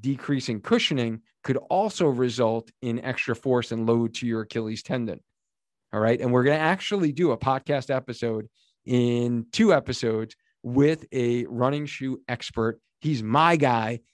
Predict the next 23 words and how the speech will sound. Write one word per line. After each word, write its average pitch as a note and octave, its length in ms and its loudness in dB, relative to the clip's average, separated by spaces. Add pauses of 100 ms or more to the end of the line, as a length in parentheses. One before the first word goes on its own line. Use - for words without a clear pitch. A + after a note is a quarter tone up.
(120)
He C3 120 0
is G#2+ 100 0
Matt C#3 300 0
Santillo C3 600 -4
from G#2 260 -8
Woodridge D3 420 4
Running A#2+ 300 0
Company. A2+ 540 -4 (240)
It's - 100 -12
a G2+ 60 -2
local C3+ 420 4
running B2 300 -2
store A#2 280 -4
here C#3 260 -2
in D3 60 -4
Connecticut. A2+ 640 -6 (300)
And G#2+ 160 -2
he D#3 320 -6
is C3 320 -4
the A#2 220 -8
expert. C3 480 -2
He B2+ 280 -4
is A#2+ 220 -4